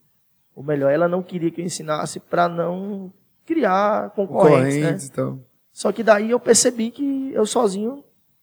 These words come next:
Speaker 1: tinha um limite,
Speaker 2: Tem como.
Speaker 1: né? Aí eu, onde eu conheci um amigo e comecei a, ele,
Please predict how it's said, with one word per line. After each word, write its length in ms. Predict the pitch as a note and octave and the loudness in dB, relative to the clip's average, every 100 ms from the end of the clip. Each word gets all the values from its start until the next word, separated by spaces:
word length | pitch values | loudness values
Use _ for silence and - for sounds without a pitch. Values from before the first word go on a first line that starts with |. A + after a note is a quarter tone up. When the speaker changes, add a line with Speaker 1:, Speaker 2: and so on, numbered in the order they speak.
| _ | _
Speaker 1:
tinha 160 | G#3 A3+ | -8 -4
um 40 | |
limite, 200 | C#4 A3+ | -2 -2
Speaker 2:
Tem 80 | F#3+ | -2
como. 240 | C3+ B2+ | 0 -2
Speaker 1:
né? 100 | G3+ - _ _ _ _ _ _ _ _ _ C3+ - _ _ _ _ _ | -4 -10 _ _ _ _ _ _ _ _ _ -20 -20 _ _ _ _ _
Aí 140 | C#3+ | -8
eu, 140 | D#3 D#3+ | -6 -2
onde 200 | E3+ E3 | -2 -4
eu 60 | |
conheci 340 | D#3+ E3 D3 F3 | -6 -8 -8 -8
um 100 | D3+ | -6
amigo 600 | D#3+ E3 G3 G3 G#3+ G#3 | -4 -4 -6 -6 -6 -8
e 80 | G3 | -10
comecei 480 | - E3 D#3 - D#3+ | -8 -6 -4 0 2
a, 220 | D3+ C#3+ - _ _ _ _ | 2 0 -6 _ _ _ _
ele, 240 | - D#3+ | -6 -6